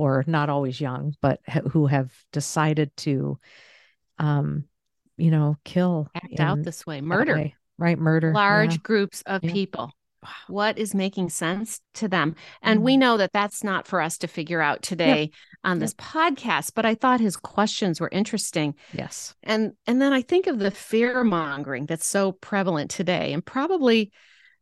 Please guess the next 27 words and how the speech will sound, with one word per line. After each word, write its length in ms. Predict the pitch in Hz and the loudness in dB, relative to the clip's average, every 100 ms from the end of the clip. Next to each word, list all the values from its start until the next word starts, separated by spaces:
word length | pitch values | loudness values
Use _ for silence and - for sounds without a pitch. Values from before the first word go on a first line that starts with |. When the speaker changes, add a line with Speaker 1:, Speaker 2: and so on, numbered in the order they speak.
| _ - | _ -6
Speaker 2:
you 140 | 226 | -2
know, 200 | 208 170 - | 0 0 -2
a 80 | |
big 280 | 190 220 226 | 0 0 0
turning 400 | - 214 214 208 | -2 2 2 2
point 400 | - 185 175 147 | 0 0 0 0
was 200 | 180 160 | -4 -4
the 100 | - | -6
political 680 | - - 175 185 202 190 151 - | -8 -8 -2 0 0 0 -2 -2
anger 420 | 147 180 165 135 | -4 -2 -4 -6
that's 240 | 151 - | -8 -6
erupted 420 | 160 151 - - 135 | -2 -2 -2 -4 -4
over 220 | 156 165 | -4 -4
the 140 | 151 | -4
last 500 | 143 143 156 - - | -2 -2 -2 -8 -10
years 380 | 160 160 151 151 | -6 -2 -4 -4
after 260 | 151 - 160 | -8 -6 -10
the 80 | |
pandemic, 800 | 151 180 156 143 147 147 98 - - | -8 -8 -6 -4 -4 -4 -8 -10 -8
and 240 | 180 170 | -4 -2
these 180 | 175 - | -4 -4
different 380 | 214 220 196 160 | -4 -2 -6 -4
viewpoints 720 | 180 202 - 151 110 - - | -2 -4 -2 -4 -4 -6 -6
about 280 | 175 165 156 | -2 0 2
our 240 | 156 160 - - - - | 0 -2 -10 -20 -20 -6
racial 540 | 165 180 180 196 160 | 0 2 4 4 4
woundedness 800 | 165 180 175 160 147 127 113 - | 6 6 6 2 0 -4 -4 -6